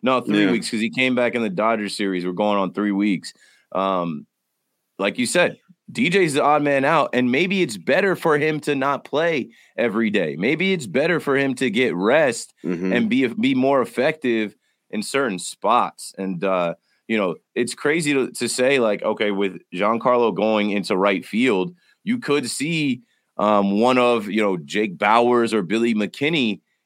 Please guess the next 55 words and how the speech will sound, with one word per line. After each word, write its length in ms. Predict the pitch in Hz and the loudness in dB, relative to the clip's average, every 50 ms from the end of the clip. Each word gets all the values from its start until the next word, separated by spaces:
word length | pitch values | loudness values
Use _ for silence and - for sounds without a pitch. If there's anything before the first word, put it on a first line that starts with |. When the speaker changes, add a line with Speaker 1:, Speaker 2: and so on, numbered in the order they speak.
| _ _ | _ _
Speaker 1:
D 220 | 82 113 127 120 110 | -4 -2 2 2 4
H 220 | 110 110 104 - | 2 2 0 0
ing, 240 | 127 117 117 113 117 _ _ _ _ _ _ | -2 -2 -2 -4 -6 _ _ _ _ _ _
but 160 | 123 135 131 - _ - - _ - | -2 -2 -2 -4 _ -20 -20 _ -8
it's 200 | 135 143 147 160 | -6 -6 -2 0
not 240 | 202 240 254 240 | 0 0 0 0
crazy 340 | - 190 170 143 113 98 98 | 0 0 0 0 0 -2 -2
because 240 | 92 110 113 - 147 | -4 -2 -2 0 -2
Speaker 2:
No. 60 | 143 - | 0 2
Speaker 1:
Bauers 320 | 151 156 180 202 202 180 | 2 4 4 4 2 2
has 100 | 170 175 | 0 -2
been 160 | 156 185 185 170 | 0 0 0 2
Speaker 2:
Yeah. 40 | |
Speaker 1:
hitting, 280 | 165 202 214 208 185 165 | 2 2 2 2 2 0
and 100 | 131 123 | 0 0
before, 560 | 123 139 - - 175 185 208 208 190 180 - - | -2 -4 -4 -2 0 0 2 2 2 2 2 2
uh, 260 | 160 170 165 160 147 | 2 2 2 2 0
last 320 | 117 156 180 185 170 165 - | 0 0 0 0 0 -2 -2
night, 300 | 175 202 214 175 127 - _ _ _ _ _ _ - - - - | -2 -2 -2 -2 -4 -8 _ _ _ _ _ _ -20 -16 -10 -8
uh, 180 | 78 67 76 - | -6 -6 -4 -4
McKinney 480 | 139 139 135 - - 202 220 214 190 175 | -4 -4 -4 -2 -4 -4 -2 0 0 0
had 160 | 170 156 147 - | 0 0 0 -2
eight 180 | 170 190 185 | -2 -2 0
hits 360 | 170 196 214 208 - - - - _ _ _ _ - | 0 0 0 0 -2 -6 -12 -14 _ _ _ _ -6
in 100 | 135 143 | -4 -2
all 220 | 113 147 170 175 | 0 2 2 2
Speaker 2:
Yeah. 100 | - 139 | 2 2
Speaker 1:
the 160 | - 147 - 151 | 2 0 0 0
eight, 200 | 180 185 - - _ | 0 -2 -4 -6 _
in 80 | 127 | -2
all 260 | 135 147 190 214 202 - | 0 2 4 2 2 2
eight 160 | 156 175 160 | 0 0 0
games 260 | 131 156 175 170 151 139 | 0 -2 0 0 0 0
that 100 | 139 127 | 0 0
he 80 | 113 | -2
played. 320 | 95 85 131 147 143 120 104 | -2 -2 0 2 2 2 2
He 120 | 113 113 113 | 0 0 0
had 120 | 120 113 | 0 0
a 40 | 95 | 0
hit 120 | 98 120 113 | 0 0 0
in 60 | 95 107 | 2 2
every 200 | 107 98 87 85 | 2 2 0 -2
game. 220 | 85 98 98 117 | -2 0 2 4
Speaker 2:
Yeah. 200 | 120 123 120 123 - - _ - | 4 4 2 0 -4 -10 _ -2
Speaker 1:
It, 160 | 107 113 104 110 | -2 -2 0 0
it's 0 | |
Speaker 2:
No. 280 | 113 117 98 87 - - | 0 0 0 -2 -4 -2
Speaker 1:
kinda 300 | - 180 180 180 165 151 | 0 0 2 2 2 2
ridiculous 500 | 139 123 117 139 123 - 117 107 104 90 | 0 0 0 -2 -2 -2 -2 -2 -2 0
that 260 | 107 101 98 87 80 | 0 -2 -2 -2 -2
the 180 | 107 107 101 | -2 -2 -2
bargain 520 | 87 78 101 135 131 135 131 117 131 120 113 | -2 0 0 2 2 2 0 0 0 -2 0
bin 300 | 98 127 123 120 120 120 101 | 0 2 2 2 2 2 2
guys, 540 | 113 113 117 117 117 113 113 107 98 92 | 2 2 4 4 4 4 2 0 -2 -2
the 280 | 87 104 104 101 98 - | -2 -2 0 0 -2 -4